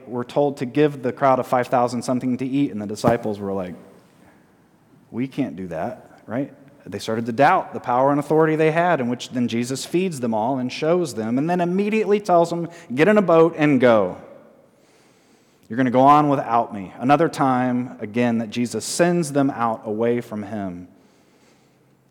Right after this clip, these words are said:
Now, in our culture, this little detail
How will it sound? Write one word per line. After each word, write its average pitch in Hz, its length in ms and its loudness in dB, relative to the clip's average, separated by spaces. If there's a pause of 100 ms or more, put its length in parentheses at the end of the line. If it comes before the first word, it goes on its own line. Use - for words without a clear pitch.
(1900)
Now, 123 200 -2
in 139 60 0
our 160 120 2
culture, 127 480 -4
this 110 260 -12
little 127 160 -2
detail 143 720 -2